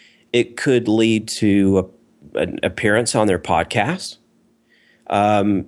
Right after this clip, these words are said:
it could lead to any number of different things. You just never know what's gonna happen. I know that sounds really nebulous, but if I think about the people that I've connected with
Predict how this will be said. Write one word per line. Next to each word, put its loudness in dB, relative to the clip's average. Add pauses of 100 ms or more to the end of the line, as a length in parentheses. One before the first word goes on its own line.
it 0
could -2
lead 0
to 0
any 2
number 0
of -4
different -2
things. -2
You -4
just -2
never 2
know 2
what's -2
gonna 0
happen. -2
I 2
know 2
that -2
sounds -2
really 0
nebulous, 0 (840)
but 0
if -2
I 2
think -2
about 0 (180)
the -8
people -2
that 0
I've 0
connected -2
with -4